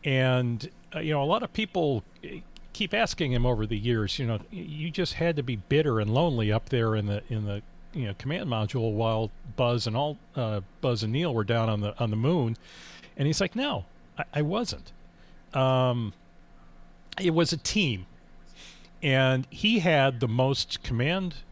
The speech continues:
module experience of any of them. And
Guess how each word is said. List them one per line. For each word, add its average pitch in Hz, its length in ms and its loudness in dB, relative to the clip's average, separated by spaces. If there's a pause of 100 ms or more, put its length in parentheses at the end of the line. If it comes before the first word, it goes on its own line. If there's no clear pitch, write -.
(160)
module 117 520 2
experience 104 1000 -2
of 117 220 -2
any 165 240 -2
of 104 100 0
them. 107 180 -6 (560)
And 123 540 4